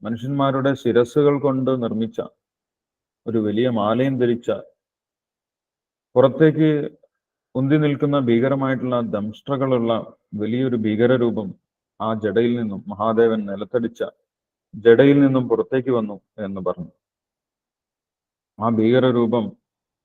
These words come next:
എന്താണ് ചെയ്തത് എന്നാണ് നമ്മളിപ്പോൾ വായിച്ചിട്ടുള്ളത് നാലാമത്തെ ശ്ലോകത്തിൽ. ആ ഭീകരമായിട്ടുള്ള രൂപം മഹാദേവനെ തൊഴുതു വണങ്ങിക്കൊണ്ട് താൻ എന്താണ് ചെയ്യേണ്ടത് എന്ന് ചോദിച്ചു എന്നാണ് പറയുന്നത്. "തം കിം കരോമീതി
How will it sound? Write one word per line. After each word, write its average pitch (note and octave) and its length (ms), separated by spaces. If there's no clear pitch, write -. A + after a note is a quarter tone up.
എന്താണ് C3+ 340
ചെയ്തത് C#3 400
എന്നാണ് A#2+ 240
നമ്മളിപ്പോൾ G#2+ 440
വായിച്ചിട്ടുള്ളത് G2+ 720
നാലാമത്തെ F#2+ 540
ശ്ലോകത്തിൽ. F#2 640
ആ A#2 120
ഭീകരമായിട്ടുള്ള A#2+ 1400
രൂപം A2 360
മഹാദേവനെ A2+ 640
തൊഴുതു C3+ 300
വണങ്ങിക്കൊണ്ട് A#2 760
താൻ C3+ 160
എന്താണ് D3 400
ചെയ്യേണ്ടത് C3+ 640
എന്ന് A2+ 180
ചോദിച്ചു G#2 420
എന്നാണ് G2 340
പറയുന്നത്. E2+ 480
"തം C#3+ 280
കിം E3+ 240
കരോമീതി C3 1000